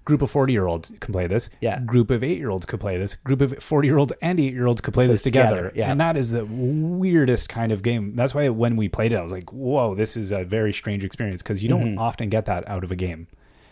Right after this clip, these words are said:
Speaker 1: It's often, like, a party game, which this kind
Speaker 2: Yeah.
Speaker 1: of falls into in a way.
Speaker 2: Yeah.
Speaker 1: It goes from trivia to party depending on the context, but they usually don't allow, they're not, yeah, they're unbalanced for that kind of age gap.
Speaker 2: Yes.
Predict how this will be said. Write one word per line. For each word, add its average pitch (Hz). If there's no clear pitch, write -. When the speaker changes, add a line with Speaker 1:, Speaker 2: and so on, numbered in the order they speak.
Speaker 1:
It's -
often, 113
like, 104
a 98
party 123
game, 139
which 104
this 113
kind 120
Speaker 2:
Yeah. 143
Speaker 1:
of 127
falls 127
into 151
in 151
a 139
way. 143
Speaker 2:
Yeah. 285
Speaker 1:
It -
goes 208
from 202
trivia 185
to 170
party 160
depending 147
on 143
the 127
context, 117
but 110
they 143
usually 143
don't 110
allow, 101
they're 117
not, 139
yeah, 117
they're 127
unbalanced 120
for 110
that 104
kind 104
of 92
age 98
gap. 80
Speaker 2:
Yes. 110